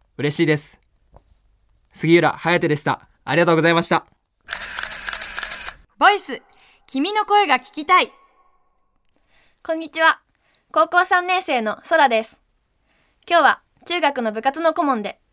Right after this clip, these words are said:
Speaker 3: 私の恩師である今井先生への感謝の気持ちを話したいと思います。私は中学時代、陸上部に所属し、四種競技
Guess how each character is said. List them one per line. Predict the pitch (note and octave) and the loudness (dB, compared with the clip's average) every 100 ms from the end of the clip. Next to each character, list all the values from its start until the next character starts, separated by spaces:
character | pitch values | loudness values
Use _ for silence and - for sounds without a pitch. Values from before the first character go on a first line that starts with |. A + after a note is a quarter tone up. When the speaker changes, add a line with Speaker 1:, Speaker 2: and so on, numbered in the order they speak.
| _ | _
Speaker 3:
私 | - B3 C4+ | -4 -4 -2
の | C4 D4 | 0 0
恩 | F4+ | 0
師 | C#4 | 0
で | G#3+ | 0
あ | E3+ | 2
る | F3+ - _ _ | 0 -10 _ _
今 | - B3 D#4+ | -6 0 0
井 | |
先 | F#4+ F#4 | 2 -2
生 | F4+ | 0
へ | D#4+ A#3+ | 0 0
の | G#3+ - _ | -2 -8 _
感 | D#4+ | -2
謝 | F#4+ | 0
の | C#4+ | -2
気 | B3 | -2
持 | A#3 A#3 | -6 -4
ち | A#3 | -4
を | |
話 | A#3 B3 C#4 | -2 -4 -2
し | |
た | D#4 | -2
い | D4 | -2
と | |
思 | A#3 G#3+ | -4 -4
い | |
ま | G#3 G#3 | -4 -8
す。 | - - _ _ _ _ _ _ _ _ _ _ _ | -10 -20 _ _ _ _ _ _ _ _ _ _ _
私 | A#3+ A#3+ B3 | -6 -6 0
は | B3 - - | 2 0 -2
中 | D#4+ | 0
学 | E4+ F4 | 0 0
時 | D#4+ | 0
代、 | C4 F3+ - _ _ _ | 0 0 -6 _ _ _
陸 | A#3 D#4 | -8 0
上 | F#4 | 2
部 | C#4+ | 2
に | B3 | -2
所 | A#3+ | -6
属 | A3+ A3+ | -8 -8
し、 | A#3 C4+ - _ _ _ - | -6 -8 -10 _ _ _ -4
四 | D4 | -4
種 | - - | -4 0
競 | F#4+ | 0
技 | A#3+ - | 0 -6